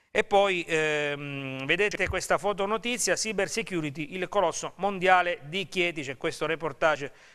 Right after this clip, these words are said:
del, ehm, Messaggero. E poi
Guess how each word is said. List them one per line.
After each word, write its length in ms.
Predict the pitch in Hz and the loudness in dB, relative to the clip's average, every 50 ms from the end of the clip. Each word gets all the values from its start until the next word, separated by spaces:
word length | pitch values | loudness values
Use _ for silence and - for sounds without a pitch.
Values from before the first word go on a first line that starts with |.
| - _ _ | -20 _ _
del, 640 | - 139 156 180 185 185 175 175 170 170 165 160 - | -2 4 6 6 6 6 4 2 4 4 2 2 0
ehm, 760 | - 160 156 151 151 147 147 143 147 139 143 139 139 143 147 | 0 2 2 4 4 2 0 -2 -4 -8 -6 -6 -6 -4 -2
Messaggero. 880 | 156 180 214 - - - 240 254 208 190 226 240 269 285 294 285 254 185 | 0 0 2 2 2 2 0 0 0 0 2 2 2 4 4 2 2 2
E 80 | 156 156 | 0 -4
poi 380 | - 214 226 220 202 175 151 | 0 2 2 2 2 0 -4